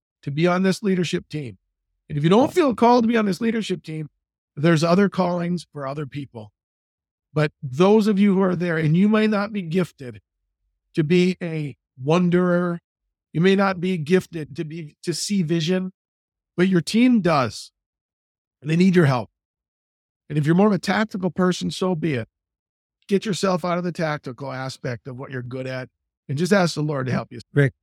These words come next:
Speaker 2: great mission challenge today. I wanna take this exercise myself, even for my family. Just go do this for my family. E-, pray for this for my own life a little bit.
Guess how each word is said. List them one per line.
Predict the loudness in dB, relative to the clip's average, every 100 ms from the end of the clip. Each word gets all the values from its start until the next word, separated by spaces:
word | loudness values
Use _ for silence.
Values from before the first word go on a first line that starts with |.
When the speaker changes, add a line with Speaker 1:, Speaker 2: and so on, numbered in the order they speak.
| _ _ _ _ -10 -2
Speaker 2:
great | 4 4 6
mission | 2 2
challenge | 0 0 0 -2
today. | 0 2 0 -2 _ _ _ _ _
I | -6
wanna | -6 -8 _ _ _
take | -2 -2
this | -4
exercise | -6 -4 -4 -2
myself, | -4 0 -2 0
even | -4 -4 -8 _ _ _
for | -4
my | -4
family. | -2 -2 -2 -4
Just | -6 -12 _ _
go | -2
do | 0 0
this | -2
for | -6
my | -6
family. | -6 -8 -8 -12 _
E-, | -14 -12 -10
pray | 0 0
for | 2
this | -2
for | -6
my | -6
own | -4 -2
life | -4 -4
a |
little | -8 -8
bit. | -8 -10